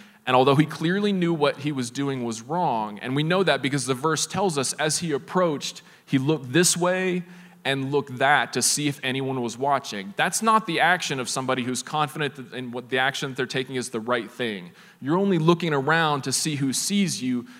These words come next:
if you're worried about what they might think and what they might say. So we see Moses looking this way and that, gets involved in this altercation, and Moses can't stop himself from acting out in anger.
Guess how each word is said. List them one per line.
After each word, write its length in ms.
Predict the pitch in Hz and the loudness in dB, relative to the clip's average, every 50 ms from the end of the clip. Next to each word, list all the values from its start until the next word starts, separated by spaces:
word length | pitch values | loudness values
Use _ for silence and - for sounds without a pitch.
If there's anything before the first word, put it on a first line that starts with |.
| - - - | -18 -10 -10
if 180 | 147 - - | -10 -6 -2
you're 80 | 143 143 | -2 -2
worried 520 | 127 120 127 143 165 180 180 170 147 135 | -2 -2 -4 -2 0 2 2 2 2 0
about 280 | 127 107 127 123 113 117 | 0 2 2 2 2 2
what 220 | 120 135 131 - | -2 -2 -2 0
they 100 | 139 131 | -2 -2
might 260 | 131 127 123 120 113 | 0 0 -2 -2 -2
think 380 | - - 143 135 135 135 131 - | -6 -4 -4 -4 -4 -4 -8 -12
and 140 | - 123 123 | -12 -8 -4
what 160 | 131 135 127 | -4 -4 -2
they 100 | - 127 | -2 -4
might 280 | 120 120 113 110 - - | -2 -2 -4 -4 -4 -4
say. 420 | - - 123 117 110 101 98 85 - - - - - - - - - - | -2 0 2 2 2 2 0 -4 -8 -12 -20 -20 -20 -20 -20 -20 -20 -14
So 200 | - - - 175 | -6 0 0 2
we 160 | 156 151 151 147 | 2 2 2 4
see 640 | - - - - 220 226 226 233 226 220 190 - - - - - - - - | 4 4 4 2 0 -2 -2 -2 -4 -4 -6 -8 -10 -20 -20 -20 -20 -10 -2
Moses 420 | 135 139 147 160 147 165 156 - | 2 4 4 4 4 2 0 0
looking 340 | 156 160 185 165 185 170 160 | 4 4 4 4 4 2 4
this 220 | 165 165 165 - | 4 2 2 4
way 180 | 156 156 160 160 | 4 4 6 6
and 140 | 147 139 131 | 4 2 4
that, 280 | 127 127 127 131 - 139 | 4 4 4 4 2 4
gets 180 | 151 147 - | 4 4 4
involved 540 | 165 151 139 123 147 151 160 180 196 175 175 | 4 2 4 6 8 8 10 8 8 4 2
in 80 | 175 156 | 2 4
this 180 | 147 135 - - | 4 2 2 2
altercation, 920 | 131 151 156 156 151 135 123 - 156 160 170 160 - - 131 127 127 - | 2 2 2 2 0 -4 -4 -2 -2 -2 -2 -2 -4 -4 -6 -8 -8 -8
and 180 | - 127 127 131 | -8 -8 -4 -2
Moses 400 | 139 147 165 165 170 156 - - | -2 -2 -2 -2 -6 -6 -8 -8
can't 380 | - - - 170 185 165 - | -8 -8 -6 -6 -6 -6 -6
stop 400 | - - - 170 160 156 156 156 | -6 -6 -2 0 0 0 0 -2
himself 440 | 147 127 120 - - 123 117 117 - | -6 -8 -6 -4 -2 0 0 0 0
from 200 | - 123 113 110 - | -4 -6 -6 -4 -2
acting 380 | 120 131 139 - - 131 131 | -2 -2 -2 -2 -6 -8 -4
out 200 | 131 131 131 123 | -2 -2 -2 -2
in 120 | 120 113 - | -4 -6 -6
anger. 500 | - 117 120 117 113 101 95 85 87 | -6 -6 -6 -6 -8 -10 -12 -14 -14